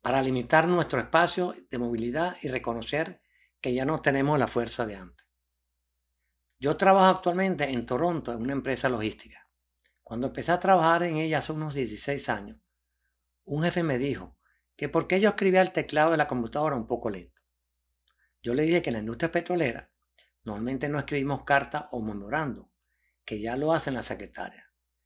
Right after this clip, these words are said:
Y entonces no tenemos la agilidad con los dedos para escribir en los teclados tan rápido como aquí los jóvenes en Canadá o en Norteamérica, porque desde el cole-, colegio ellos escriben en sus micro o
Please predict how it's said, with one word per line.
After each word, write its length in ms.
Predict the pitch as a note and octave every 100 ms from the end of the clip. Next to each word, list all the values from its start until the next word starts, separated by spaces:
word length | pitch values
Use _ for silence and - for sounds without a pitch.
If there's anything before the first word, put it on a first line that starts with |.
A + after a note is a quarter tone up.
| _ _ -
Y 80 | B2
entonces 340 | B2 D#3 G#3
no 140 | G#3
tenemos 380 | G3+ F#3+ F#3+ G3
la 80 | E3+
agilidad 440 | C#3+ C#3 C#3 D3+
con 160 | D3+ F3+
los 140 | C#3+
dedos 320 | F3 F#3 A#2 - _ _ -
para 220 | B2+ B2
escribir 480 | A#2+ B2 C#3+ G3 D#3+
en 60 |
los 140 | B2+ A2
teclados 400 | B2 C#3+ E3+ E3
tan 160 | C3+
rápido 460 | C3 F#3+ F#3+ A#2 - _ _ _ -
como 220 | C3 C3
aquí 200 | A#2+ E3
los 120 | E3
jóvenes 300 | E3+ E3 D#3+
en 80 | B2
Canadá 580 | A#2+ A#2 A2 D3+ F3 -
o 100 | B2+
en 60 | A#2
Norteamérica, 760 | A2+ - A2 A2 F#2+ - - _ _ _ _ _ _ -
porque 340 | B2 A#2 C3
desde 120 | B2+
el 140 | B2+ A#2+
cole-, 520 | C3 E3+ G3+ D3+ - _
colegio 600 | - C#3 G3 D#3+ A#2+ - _ _ _ _
ellos 280 | - B2+ E3+ E3+
escriben 460 | - - D3+ E3
en 100 | D3+
sus 280 | - A#2 -
micro 460 | F3+ F3+ F3 F3
o 80 | -